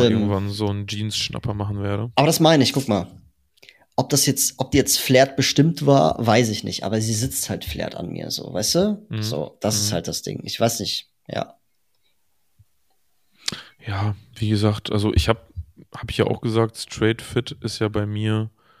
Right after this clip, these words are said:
Speaker 1: auch irgendwo, sitzt wie eine Flare-Jeans, ähm,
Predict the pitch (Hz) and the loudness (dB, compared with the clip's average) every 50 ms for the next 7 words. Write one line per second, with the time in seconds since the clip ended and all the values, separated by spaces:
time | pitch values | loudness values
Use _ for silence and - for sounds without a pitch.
0 | _ _ _ _ _ _ - 104 110 117 117 - - _ - 127 123 127 123 127 | _ _ _ _ _ _ 2 2 4 2 2 -2 -8 _ -4 -2 0 0 0 0
1 | 123 120 113 107 110 107 110 113 117 117 117 117 120 123 - - 135 123 - - | -2 -4 -4 -8 -8 -6 -4 -2 0 0 0 0 0 -2 -4 -8 -14 -18 -16 -14
2 | - - 110 107 113 113 - - - 120 113 117 117 113 - - - - 113 113 | -12 -12 -10 -10 -10 -12 -14 -16 -14 -10 -6 -4 -4 -4 -4 -6 -4 0 2 4
3 | 117 117 117 - - 123 120 120 120 120 120 120 - - - - - 78 104 104 | 4 2 2 0 -4 -8 -6 -4 -4 -4 -4 -4 -6 -6 -6 -6 -6 -4 -2 0
4 | 101 101 101 101 101 101 104 | 0 -2 -2 -4 -6 -8 -8